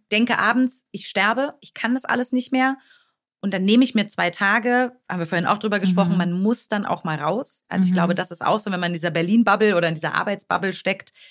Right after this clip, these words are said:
Speaker 1: man nimmt sich die Auszeit dann auch
Speaker 2: Nee.
Speaker 1: nicht. Man hat immer das Handy noch mal kurz und noch mal eine Mail und kurz noch mal da vorbeihuschen und das abholen. Und man muss sich dann rausnehmen, um wirklich keine Aufgabe zu haben. Und dann bin ich aber auch schnell wieder da. Dann habe ich so das
Speaker 2: Mhm.
Speaker 1: Gefühl, ah, ich kann weitermachen.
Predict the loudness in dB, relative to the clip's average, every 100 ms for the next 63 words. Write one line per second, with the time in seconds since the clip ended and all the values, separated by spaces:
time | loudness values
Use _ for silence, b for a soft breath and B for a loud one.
0 | B B -6 0 4 4 4 -6 -8 -2
1 | 0 0 -4 -6 -2 0 0 2 0 -2
2 | -4 -4 2 4 4 2 0 2 0 -2
3 | -4 -4 -4 -4 -4 -4 -2 0 0 0
4 | 2 2 2 -2 -10 -6 -6 -2 0 0
5 | 2 0 0 -2 0 0 -2 -4 -6 -4
6 | -4 -4 -6 -4 -4 -4 -4 -6 -8 -8
7 | B B B B B B B _ _ _
8 | 0 4 4 2 -4 -2 -4 -4 -2 0
9 | 0 -2 -4 -4 -2 -4 -6 -6 -4 -4
10 | -8 -8 -4 -2 -4 -4 -8 -10 -12 -10
11 | -4 0 2 2 4 2 2 -2 0 0
12 | 0 -4 -4 -6 -8 -14 _ -8 -6 -4
13 | -4 -2 -4 -4 -4 -6 -10 -8 -6 -6
14 | -8 -14 -18 -20